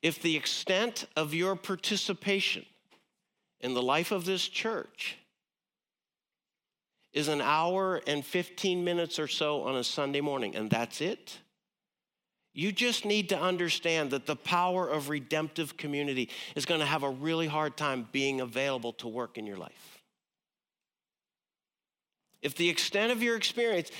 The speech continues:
is coming into this service and basically staring at the back of somebody's head for an hour and fifteen minutes, God's redemptive work and what he hopes to accomplish is just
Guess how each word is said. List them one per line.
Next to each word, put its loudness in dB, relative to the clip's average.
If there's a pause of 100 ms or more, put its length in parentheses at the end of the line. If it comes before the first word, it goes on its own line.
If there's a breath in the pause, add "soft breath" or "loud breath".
(120)
is 0
coming 2
into 2
this 2
service 0
and -2
basically 2
staring 0
at -2
the 2
back 2
of -2
somebody's 0
head 2
for -2
an 0
hour 4
and -2
fifteen -2
minutes, -2 (680 loud breath)
God's 4
redemptive 0
work 2
and 2
what 2
he 4
hopes 0
to 2
accomplish 0 (240 loud breath)
is -2
just 0